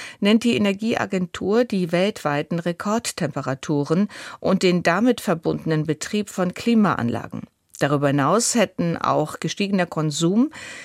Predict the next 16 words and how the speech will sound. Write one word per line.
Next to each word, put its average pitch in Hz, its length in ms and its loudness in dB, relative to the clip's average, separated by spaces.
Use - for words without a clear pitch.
die 202 80 4
fortschreitende 185 1040 2
Elektrifizierung 151 1000 0
von 139 300 0
Fahrzeugen 196 880 -2
sowie 190 320 4
das 208 260 0
Wachstum 196 580 -2
von 156 400 0
Datenzentren 165 960 -2
und - 440 -2
künstlicher 214 560 -2
Intelligenz 185 800 0
zum 143 240 0
Stromverbrauch 147 880 0
beigetragen. - 800 -2